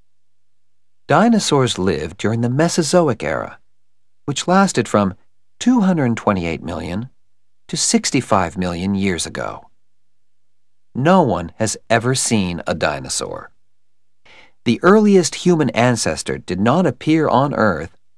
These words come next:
until sixty-one million years after dinosaurs became extinct. A crocodile is a reptile.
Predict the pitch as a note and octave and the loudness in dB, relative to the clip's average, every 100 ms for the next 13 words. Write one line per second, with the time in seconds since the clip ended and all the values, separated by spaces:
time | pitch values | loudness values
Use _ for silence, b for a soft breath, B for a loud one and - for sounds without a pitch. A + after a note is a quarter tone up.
0 | - A2 - G2+ - - F#3 - F#3 D3+ | -6 -4 0 -2 0 -2 -2 -2 -2 0
1 | B2+ C#3 C#3 B2+ B2+ C#3+ D3 D#3+ B2 E2+ | 2 0 0 -2 0 0 0 0 -2 -2
2 | E2 E2+ - - C3+ D3 C#3+ D2+ D2+ E2 | -4 -8 -10 -2 0 0 -2 -8 -4 -2
3 | G2+ A#2 - F#2+ G2+ - G#2 F2 F2 G#2 | 0 -2 -2 -2 -2 -6 -6 -6 -6 -6
4 | - - F2 C2 - - _ _ _ - | -6 -4 -6 -6 -18 -20 _ _ _ -20
5 | - - - - - - - - - - | -20 -20 -20 -20 -20 -20 -20 -20 -20 -20
6 | - - - C#3 - G#3+ A#3 - D#2 D#2 | -20 -14 -8 -8 0 2 2 -2 -4 -6
7 | D#2 - C3+ C#3 D#3 C3+ - D2 C#2 G1+ | -6 -6 -2 0 0 -2 -4 -8 -8 -10